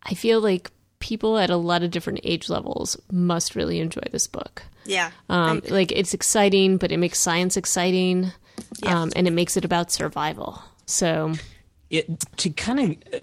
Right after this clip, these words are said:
Speaker 3: to ca-, for those of you who haven't read it, uh, the, for the listeners listening and who haven't read it, um, there's a great New York, uh, not New York Times, I'm sorry, the Washington Journal has a great review about this where they, they interview Mister Ware and he says,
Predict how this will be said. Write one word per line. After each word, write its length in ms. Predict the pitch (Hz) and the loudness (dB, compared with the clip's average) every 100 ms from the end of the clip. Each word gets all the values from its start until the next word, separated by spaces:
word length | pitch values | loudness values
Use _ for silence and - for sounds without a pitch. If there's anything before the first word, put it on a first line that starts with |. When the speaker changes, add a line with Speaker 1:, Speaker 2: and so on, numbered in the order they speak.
| 160 | -2
Speaker 3:
to 100 | 147 | -2
ca-, 280 | 139 - - | 0 -2 0
for 140 | 147 | 4
those 220 | 139 139 | 4 4
of 80 | 139 | 4
you 160 | 131 110 | 4 4
who 40 | |
haven't 280 | 107 107 110 | 4 2 2
read 240 | 101 92 92 | 0 0 0
it, 220 | 95 - | -2 -6
uh, 380 | - 95 95 98 | -2 2 2 2
the, 260 | 107 104 110 113 | 2 0 -2 -6
for 480 | - 101 95 95 104 | -2 2 2 2 2
the 80 | 104 | 4
listeners 600 | 117 117 127 107 95 104 | 6 6 4 2 2 0
listening 380 | 95 104 95 | 0 0 -2
and 100 | 92 | -4
who 60 | 90 | 0
haven't 240 | 90 87 101 | 0 0 0
read 280 | 92 90 | 2 4
it, 360 | 92 90 - - | 2 2 -2 -2
um, 320 | 110 98 95 - - - - | 2 4 2 0 -10 -10 2
there's 220 | 143 139 | 6 6
a 20 | |
great 340 | 127 165 208 190 | 8 8 8 6
New 180 | 135 | 6
York, 480 | 139 139 131 127 - - | 8 6 6 2 -2 -2
uh, 140 | 107 104 | 0 2
not 180 | 127 | 2
New 80 | 120 | 2
York 160 | 92 85 | -2 -4
Times, 280 | - 87 87 | -8 -8 -6
I'm 100 | 95 | -4
sorry, 240 | 95 87 | -2 0
the 80 | 90 | 2
Washington 440 | 110 123 156 113 | 2 2 2 0
Journal 320 | 104 104 98 101 | 0 0 0 -2
has 180 | 95 | -2
a 20 | 101 | -2
great 340 | 95 92 92 | -2 -2 -2
review 360 | 92 85 90 90 | -4 -2 0 0
about 320 | 82 87 87 | 2 0 2
this 240 | 90 87 - | 0 0 2
where 140 | 95 | 2
they, 360 | 92 90 90 101 | 4 4 2 2
they 200 | 104 98 | 2 2
interview 360 | 117 135 127 92 | 4 4 4 2
Mister 300 | 87 - 82 | 0 -2 -2
Ware 380 | 80 82 82 | -2 -2 -2
and 200 | 78 92 | -2 -2
he 220 | 87 95 90 | 0 0 2
says, 500 | - 104 95 95 | 2 4 4 2